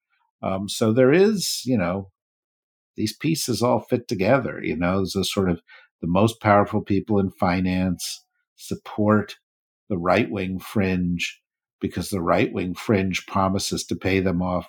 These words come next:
with tax cuts and regulatory cuts, which ensures that despite the fact that some of these people are criminals and others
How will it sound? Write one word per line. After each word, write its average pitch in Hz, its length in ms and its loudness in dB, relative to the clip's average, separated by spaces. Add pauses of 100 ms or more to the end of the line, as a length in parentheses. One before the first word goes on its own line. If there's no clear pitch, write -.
with - 160 -6
tax - 320 -2
cuts - 340 0
and 85 80 -4
regulatory 90 720 0
cuts, - 500 -2 (500)
which - 240 -4
ensures 104 640 0
that 95 220 -8
despite 117 540 0
the - 80 -2
fact 101 440 0
that 92 160 -8
some 104 200 0
of 95 80 0
these 95 180 -2
people 95 480 0 (400)
are 92 160 -4
criminals 98 720 0 (380)
and 80 280 -8
others 98 560 0